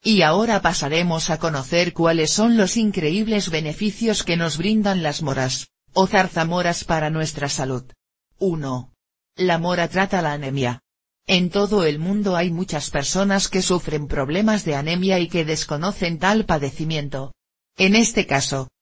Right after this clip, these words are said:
la ventaja de consumir fruta reside en sus altos contenidos de hierro.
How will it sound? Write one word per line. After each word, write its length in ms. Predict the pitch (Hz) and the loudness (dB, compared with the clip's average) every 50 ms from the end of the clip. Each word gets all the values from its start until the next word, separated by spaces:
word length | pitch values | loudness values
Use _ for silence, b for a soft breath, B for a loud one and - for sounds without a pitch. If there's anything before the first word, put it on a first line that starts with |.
| _ _ | _ _
la 180 | - 190 180 165 | 0 2 2 2
ventaja 540 | 170 147 139 135 - 156 160 175 - 180 | 2 -2 -4 -4 -2 -2 -2 0 -2 -2
de 100 | 165 160 | -2 -2
consumir 640 | 143 - 147 143 139 - - 190 156 160 180 196 180 | -4 -4 -6 -4 -2 -2 -2 -2 -2 -2 -4 -4 -4
fruta 380 | - - - 202 202 - 175 170 | -6 -4 -4 -4 -2 0 0 0
reside 500 | 175 160 151 - - 214 202 - 190 170 | 0 -2 -2 -2 -2 -2 0 0 -2 -2
en 100 | 165 151 | -2 -4
sus 280 | - 156 147 - - | -6 -6 -6 -2 0
altos 420 | 165 165 165 156 - 170 160 - - | 0 0 -2 -2 -4 -4 -4 -4 -4
contenidos 640 | - 156 156 143 - 127 143 170 180 165 175 165 147 | -4 -6 -6 -4 -4 -2 0 0 0 0 0 -2 -2
de 120 | 160 160 | -4 -6
hierro. 460 | 143 143 139 131 127 135 127 123 131 | -4 -4 -4 -4 -4 -4 -6 -6 -8